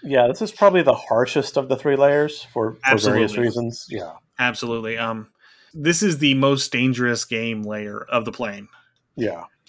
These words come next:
Speaker 2: So in older editions, when the plane of shadow was still a thing,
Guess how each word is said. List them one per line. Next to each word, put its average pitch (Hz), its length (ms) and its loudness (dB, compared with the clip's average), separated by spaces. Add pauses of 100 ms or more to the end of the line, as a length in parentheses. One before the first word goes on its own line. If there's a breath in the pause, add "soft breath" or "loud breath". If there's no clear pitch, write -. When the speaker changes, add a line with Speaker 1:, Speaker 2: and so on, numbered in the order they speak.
(120)
Speaker 2:
So 127 200 -8
in 135 140 -2
older 170 380 2
editions, 131 560 0
when 123 120 -4
the 110 80 -6
plane 135 280 -2
of 110 120 -8
shadow 147 500 0
was 113 200 -6
still 117 220 -4
a 107 80 -4
thing, 107 440 -10